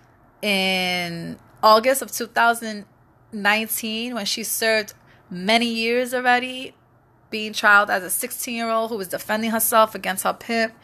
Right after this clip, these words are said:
and got trialed as an adult. Yeah, congratulations that she's getting out. Thank God she's getting out. But now she's on parole for ten years.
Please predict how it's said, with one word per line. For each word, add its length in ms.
and 120
got 120
trialed 380
as 220
an 80
adult. 520
Yeah, 400
congratulations 1000
that 160
she's 220
getting 280
out. 320
Thank 460
God 540
she's 300
getting 320
out. 300
But 180
now 640
she's 340
on 140
parole 320
for 120
ten 300
years. 840